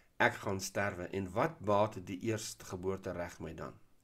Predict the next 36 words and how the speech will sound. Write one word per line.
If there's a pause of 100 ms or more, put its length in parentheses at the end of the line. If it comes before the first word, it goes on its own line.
(280)
Toe
antwoord
Jakob:
'Sweer
eers
vir
my.' (400)
En
hy
het
vir
hom
gesweer (300)
en
sy
eerstgeboorte
reg
aan
Jakob
verkoop. (520)
En
Jakob
het
aan
Esau
brood (120)
en
die
kookselensies
gegee (520)
en
hy
het
geëet
en
gedrink